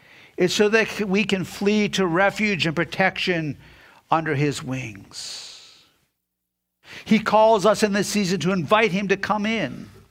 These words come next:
and break down any barriers in our lives, in the life of this church, to knowing his loving protection, to invite God into those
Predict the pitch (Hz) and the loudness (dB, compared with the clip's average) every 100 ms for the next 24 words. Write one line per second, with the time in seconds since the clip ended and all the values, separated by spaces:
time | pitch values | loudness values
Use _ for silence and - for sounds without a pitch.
0 | _ _ _ - - - 185 165 170 214 | _ _ _ -20 -18 -2 0 2 4 4
1 | 226 220 214 220 220 - 190 208 147 214 | 4 4 6 6 2 0 0 0 2 2
2 | 214 226 220 208 214 208 208 202 185 196 | 4 4 4 2 2 4 4 4 4 6
3 | 202 180 156 180 185 190 202 196 208 180 | 6 6 2 0 2 2 2 2 0 -2
4 | 170 - - 226 - - - - 208 190 | -2 -4 0 0 0 -8 -14 -4 -2 0
5 | 196 254 254 190 165 170 175 196 220 202 | 2 2 2 0 -2 0 0 0 -2 -4
6 | 214 - 202 208 - 123 90 80 - _ | -6 -4 -4 -2 -2 -4 -6 -14 -20 _
7 | _ _ _ _ _ _ - 233 233 147 | _ _ _ _ _ _ -2 0 0 2
8 | 233 262 277 156 226 220 214 147 - - | 4 4 0 0 4 4 4 0 -10 -20
9 | _ _ 220 254 269 247 202 202 196 190 | _ _ 2 4 2 0 0 2 4 4
10 | 180 | 2